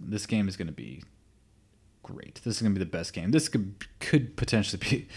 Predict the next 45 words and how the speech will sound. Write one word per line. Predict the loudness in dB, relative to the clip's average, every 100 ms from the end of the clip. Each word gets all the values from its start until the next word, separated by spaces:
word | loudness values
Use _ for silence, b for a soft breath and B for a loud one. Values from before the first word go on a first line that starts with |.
| -14
<laughs> | -4 2
if | 2 6
there | 8
was, | 8
like, | 6 8
no | 6
conferences, | 6 2 2 0 0 4
this | 2
could | 2 2
be, | 2
like, | 0
a | -4
Super | -6 -6
Bowl | -8 -10 -10
matchup, | -12 -10 -12 -8
but, | -8 -10 B B B B -8
uh, | -2
we'll | 2 2
see. | 2 -4
So | 0 0
the, | 4 4 2 -2 -6
so | -8 -6 -2
Josh | 2 2 4
Allen | 2 2
is | 0 -2
looking | -4 -4
for | -2 -2 -2
some | -4 -6
revenge | -4 -2 0 0
there, | 0 0 0 -2 B B B B _ -2
but | 0 0
I | -2
just, | 0 -2 -2
I | 2
don't | 4 4
think | 6 4 6
they | 6
get | 8
over | 8 6
the | 4
hump | 2 0
this | -4 -4
year. | -6 -8
I | -8
think | -4 -4 -4